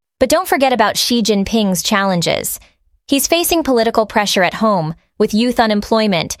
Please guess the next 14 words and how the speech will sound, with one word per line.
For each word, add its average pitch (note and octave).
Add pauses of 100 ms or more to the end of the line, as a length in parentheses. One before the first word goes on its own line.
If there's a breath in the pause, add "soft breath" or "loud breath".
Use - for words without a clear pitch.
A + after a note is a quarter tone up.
(180 soft breath)
tech C#4+
layoffs, F3
housing B3+
crisis, F3
and A#3+
the A3+
recent C#4+
abandonment A3
of F3+
zero A3
covid G#3
policy G#3+
causing G3+
unrest. F#3+